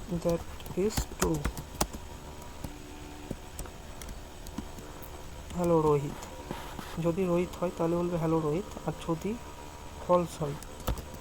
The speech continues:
তো এর সাথে আমরা একেবারে if else অপারেটরটাও দেখে নিচ্ছি, if else-টাও দেখে নিচ্ছি, if else কি।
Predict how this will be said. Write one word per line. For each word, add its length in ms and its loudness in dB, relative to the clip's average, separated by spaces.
তো 80 4
এর 80 2
সাথে 280 4
আমরা 220 6
একেবারে 340 2
if 220 2
else 220 0
অপারেটরটাও 520 2
দেখে 240 4
নিচ্ছি, 340 -2
if 180 2
else-টাও 480 2
দেখে 180 2
নিচ্ছি, 360 0
if 120 2
else 280 4
কি। 80 2